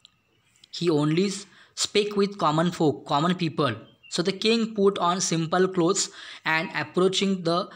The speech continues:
hermit's cell, dismounted his horse and left his bodyguard behind.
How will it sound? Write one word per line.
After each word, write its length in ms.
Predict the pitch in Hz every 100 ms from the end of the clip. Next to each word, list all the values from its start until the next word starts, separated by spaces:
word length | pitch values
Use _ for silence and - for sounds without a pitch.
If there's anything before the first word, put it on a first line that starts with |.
| -
hermit's 540 | - 156 151 156 180 -
cell, 380 | - 165 160 196 - - - _ 135
dismounted 640 | 156 - 175 170 175 185
his 220 | 160 180
horse 520 | 151 - 156 170 180 - - -
and 300 | 147 156 151
left 260 | 156 180 180
his 300 | - 180 156
bodyguard 580 | 135 143 147 147 147 139
behind. 540 | 131 120 123 113 104